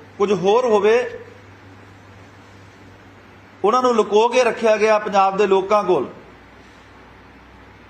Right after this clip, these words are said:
ਔਰ ਉਹ ਵੱਡੀ ਪੱਧਰ ਦੇ ਉੱਤੇ ਸਾਬਤ ਕਰਦਾ ਕਿ ਉਹ,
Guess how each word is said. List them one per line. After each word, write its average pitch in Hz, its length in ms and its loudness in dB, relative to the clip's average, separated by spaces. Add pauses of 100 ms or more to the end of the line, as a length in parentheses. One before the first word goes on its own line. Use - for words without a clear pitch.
(420)
ਔਰ 214 120 2
ਉਹ 226 100 0
ਵੱਡੀ 208 280 0
ਪੱਧਰ 240 320 0
ਦੇ 208 80 0
ਉੱਤੇ 208 520 0 (1900)
ਸਾਬਤ 202 420 -2
ਕਰਦਾ 220 360 0
ਕਿ 220 200 -6
ਉਹ, 208 400 0